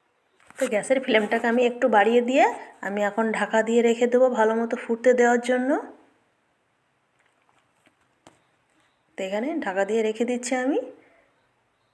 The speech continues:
তো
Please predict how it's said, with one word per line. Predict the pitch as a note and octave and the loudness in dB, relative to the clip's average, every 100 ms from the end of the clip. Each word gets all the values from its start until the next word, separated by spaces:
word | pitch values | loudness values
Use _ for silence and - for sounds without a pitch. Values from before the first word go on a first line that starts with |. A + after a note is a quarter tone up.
| _ _ _ _ _ _ _ _ _ _ _ _ _ _ - _ _ _ _ _ _ _ _ _ _ _ _ _ _ _ _ - - - | _ _ _ _ _ _ _ _ _ _ _ _ _ _ -20 _ _ _ _ _ _ _ _ _ _ _ _ _ _ _ _ -20 -20 -20
তো | - | -14